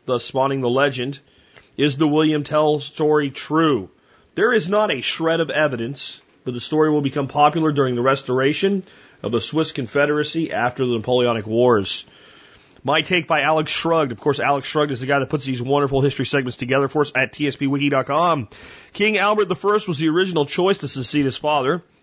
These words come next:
but the noblemen elected Adolf instead. Since Albert had proven himself as a good ruler of Austria, he was the Duke of Austria, by the way, guys. Uh, maybe he was too good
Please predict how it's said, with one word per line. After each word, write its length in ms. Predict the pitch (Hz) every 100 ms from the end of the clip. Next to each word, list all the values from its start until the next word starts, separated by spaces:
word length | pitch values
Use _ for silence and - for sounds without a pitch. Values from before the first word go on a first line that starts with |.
| _ _ _ _ _ - 143
but 140 | 127
the 80 | 123
noblemen 520 | 135 185 170 143 147
elected 400 | 139 139 139 139
Adolf 340 | 151 151 127 123
instead. 500 | 117 - 131 127 151 _ _ - _
Since 240 | - 156 143
Albert 300 | 160 208 220
had 160 | 202 143
proven 480 | - 202 214 185 160
himself 500 | 147 - 156 156 -
as 160 | 139 131
a 80 |
good 220 | 131 160 147
ruler 300 | 156 147 127
of 100 | 120
Austria, 460 | 139 135 - 117
he 100 | 131
was 140 | 131 117
the 80 |
Duke 260 | 107 135 127
of 80 | 113
Austria, 460 | 110 110 110 98
by 220 | 95 107 95
the 60 |
way, 140 | 95 92
guys. 240 | 87 - - - - -
Uh, 200 | 131 135
maybe 300 | 160 175 180
he 140 | 180
was 180 | 175 170
too 240 | - 233
good 360 | 160 139 165